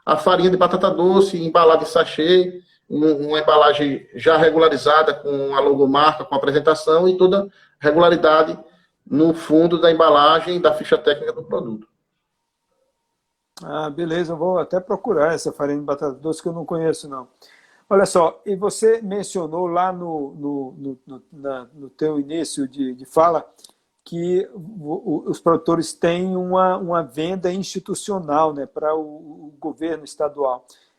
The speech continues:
Speaker 2: Agora, a gente sabe que boa parte dessa venda era destinada pra merenda escolar, né?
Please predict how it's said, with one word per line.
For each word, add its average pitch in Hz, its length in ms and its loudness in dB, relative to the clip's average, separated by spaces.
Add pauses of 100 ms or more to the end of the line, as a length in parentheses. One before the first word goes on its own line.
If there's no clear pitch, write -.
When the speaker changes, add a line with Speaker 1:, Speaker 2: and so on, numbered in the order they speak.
(100)
Speaker 2:
Agora, 240 640 -2
a 214 80 -8
gente 190 260 -12
sabe 196 360 -6
que 196 80 -14
boa 196 260 -6
parte 196 580 -8
dessa 151 380 -8
venda 170 480 -10
era 170 180 -6
destinada 185 640 -6
pra 202 220 -4
merenda 190 320 -4
escolar, 160 580 -2 (420)
né? 160 360 -8